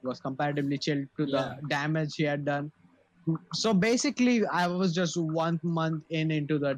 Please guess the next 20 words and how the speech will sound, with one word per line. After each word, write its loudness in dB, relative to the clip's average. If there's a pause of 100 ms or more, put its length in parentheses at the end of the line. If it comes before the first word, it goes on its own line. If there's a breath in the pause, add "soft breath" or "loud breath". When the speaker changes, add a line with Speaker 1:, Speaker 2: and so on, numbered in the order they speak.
(120)
Speaker 1:
train 0
thing. -4
Plus, -2 (800)
the, 4
like 2
I 0
said, -2 (140)
Sunday 2
is 0
supposed -2
to 0
be 2
the 2
chill 0
day, 0
but 0
there's 2
this, 0
uh, -2
station -2